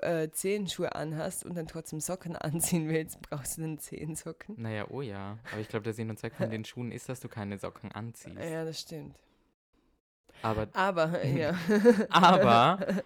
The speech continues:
Speaker 1: <laughs>
Speaker 2: um jetzt mal wieder weg von Schuhen und Füßen zu kommen, über was reden wir denn heute, Martina?
Speaker 1: Heute <laughs> reden wir über relativ viel, ähm,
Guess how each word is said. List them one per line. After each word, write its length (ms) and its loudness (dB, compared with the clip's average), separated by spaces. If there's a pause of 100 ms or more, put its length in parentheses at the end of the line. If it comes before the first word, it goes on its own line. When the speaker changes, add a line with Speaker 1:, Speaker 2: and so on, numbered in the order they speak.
Speaker 1:
<laughs> 160 -6
Speaker 2:
um 160 8
jetzt 160 2
mal 200 10
wieder 500 2 (500)
weg 320 -2
von 600 -4
Schuhen 400 -4
und 160 -6
Füßen 500 -12
zu 140 -14
kommen, 640 -10 (920)
über 200 -6
was 180 -10
reden 220 -10
wir 80 -14
denn 180 -12
heute, 260 -16
Martina? 520 -16 (760)
Speaker 1:
Heute 560 -2
<laughs> 400 0
reden 320 -4
wir 220 2
über 160 2
relativ 720 6
viel, 680 0 (540)
ähm, 500 4